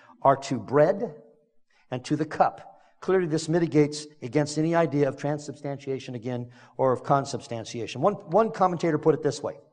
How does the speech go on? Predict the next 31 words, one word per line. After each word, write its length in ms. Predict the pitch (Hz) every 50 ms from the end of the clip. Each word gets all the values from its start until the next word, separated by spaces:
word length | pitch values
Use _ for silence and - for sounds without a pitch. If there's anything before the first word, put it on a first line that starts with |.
| _ _ _ _ _ _ _ _ _ _ _ _ _ _ _ _ - - - - -
"This 200 | - 170 202 -
is 100 | 233 185
the 100 | 160 208
third 400 | 196 - - - 240 254 262 254
inference 440 | 240 240 220 - - 160 151 143 147
from 160 | - 156 151
the 80 | 151 151
account 320 | 147 151 - 175 175 175
of 60 | 165
the 60 | 151 151
Lord's 280 | 151 165 180 170 -
Supper 260 | - 180 156 - 147
which 240 | 139 135 139 - -
Paul 240 | - - 160 156 151
had 100 | 151 143
received. 500 | 139 143 135 - 151 143 127 113 104 - - - - - - - -
It 100 | 131 135
requires 420 | 156 156 - 160 151 147 143 143
self-examination 920 | - - 151 147 196 202 160 165 196 202 214 208 175 160 151 151 - 165 151
and 100 | 143 147
preparation 560 | - 156 151 175 175 170 160 151 - 151 147
in 80 | 143
order 220 | 139 143 147 151 156
to 100 | 151 147
be 140 | 131 143 143
worthily 400 | 135 151 175 175 131 131 123 117
received, 460 | 101 113 - - - 123 107 101 -
to 100 | 156 147
being 460 | 120 113 175 196 196 170 147 139 139
worthily 360 | 131 143 175 170 143 139 123
received. 540 | 110 107 107 - - 131 117 95 87 - _